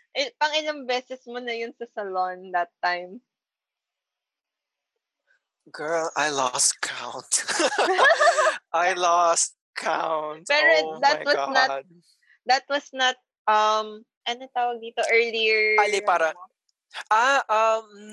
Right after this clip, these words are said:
Speaker 2: no, not really. Yeah, I was already, like, um, quote unquote, experienced. Like, parang in the middle, yeah, parang nasa gitna. You see these colors,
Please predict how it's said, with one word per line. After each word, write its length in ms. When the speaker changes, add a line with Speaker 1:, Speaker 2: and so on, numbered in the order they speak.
Speaker 2:
no, 400
not 400
really. 320
Yeah, 400
I 80
was 160
already, 360
like, 200
um, 240
quote 160
unquote, 480
experienced. 1500
Like, 320
parang 320
in 80
the 80
middle, 320
yeah, 240
parang 240
nasa 320
gitna. 640
You 80
see 240
these 200
colors, 520